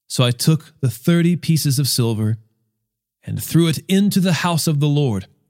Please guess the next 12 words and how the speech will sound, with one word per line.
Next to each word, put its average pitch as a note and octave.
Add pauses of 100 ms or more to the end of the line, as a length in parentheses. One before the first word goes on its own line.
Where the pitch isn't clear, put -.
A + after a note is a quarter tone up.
(180)
to E3
the C3+
potter. A#2+ (1500)
Then C3+
I C#3+
cut C#3+
in C#3+
two D3
my C#3
second B2
staff, G2+ (120)
Union, C3